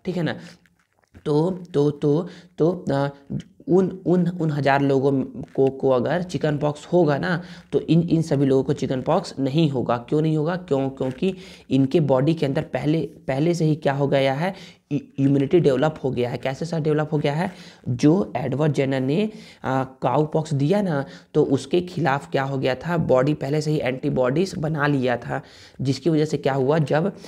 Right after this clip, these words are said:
आ, चिकन पॉक्स फैला पूरे इस, इन लोग के एरिया में, तो इन लोगों को नहीं हुआ। अगर, और अगर हुआ भी होगा ना,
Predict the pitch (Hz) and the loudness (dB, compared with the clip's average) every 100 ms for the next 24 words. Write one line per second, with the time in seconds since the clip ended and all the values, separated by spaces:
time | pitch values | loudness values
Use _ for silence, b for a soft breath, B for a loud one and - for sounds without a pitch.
0 | B B 120 131 - 135 156 151 151 - | B B -4 -4 -2 2 2 2 0 -2
1 | - 131 127 165 170 - 143 143 143 - | -6 -2 0 -2 -4 0 2 2 -2 -4
2 | 131 135 139 - 127 131 143 143 170 185 | 0 0 -2 0 2 4 2 2 -2 -4
3 | B B - 135 143 139 139 139 165 135 | B B 0 2 4 4 2 2 0 0
4 | 147 143 120 120 - 135 143 - - 135 | 0 -2 -2 -4 -2 -2 -2 -4 -8 -4
5 | 143 156 120 135 147 190 165 165 147 131 | -2 -2 -2 2 4 4 4 0 0 0
6 | 127 180 196 | -2 -2 -6